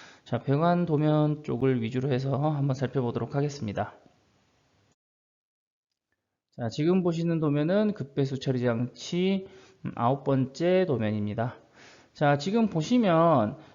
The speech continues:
뭐, 시퀀스도는 기존에 했던 부분과 조금 유사하게 뭐, 셀렉트 스위치 이렇게 돼 있고요. 뭐, 흘러갈 것 같고요.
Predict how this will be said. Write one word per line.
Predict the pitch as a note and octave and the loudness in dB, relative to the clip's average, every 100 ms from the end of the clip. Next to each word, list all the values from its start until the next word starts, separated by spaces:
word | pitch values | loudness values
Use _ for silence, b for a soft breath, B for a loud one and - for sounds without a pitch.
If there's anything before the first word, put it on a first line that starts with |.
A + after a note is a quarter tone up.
| B | B
뭐, | C#3 | -4
시퀀스도는 | C3 B3 C4+ C4+ B3+ A3 G#3+ G#3+ G#3+ G#3 | -2 0 2 2 2 0 2 2 2 0
기존에 | D#3 D#3+ F#3 | -2 0 2
했던 | F#3 F#3+ G3+ G3 | 2 2 2 2
부분과 | E3 D3+ E3+ E3 | 0 -2 -2 -2
조금 | D#3+ F3+ F3 D#3 | -2 -4 -4 -2
유사하게 | C3+ D3+ F#3 F#3 A3 G3 D#3 D#3+ F#3+ G#3+ B B B - | -2 -2 -2 0 0 4 6 6 4 0 B B B -8
뭐, | B2+ | -6
셀렉트 | D#3+ F#3 F#3 | -4 -4 -4
스위치 | E3 D#3 C#3 C#3 | -4 -6 -2 -2
이렇게 | A#2 - | -2 -6
돼 | B2 | -4
있고요. | A2 - C3+ E3+ G3 - | -4 -4 0 2 0 -4
뭐, | D3+ | -8
흘러갈 | C3+ G3 E3+ C#3 | -4 -2 -2 -4
것 | - B2 | -6 -8
같고요. | - - - C#3 A2 C3 E3+ | -8 -10 -2 0 2 2 -2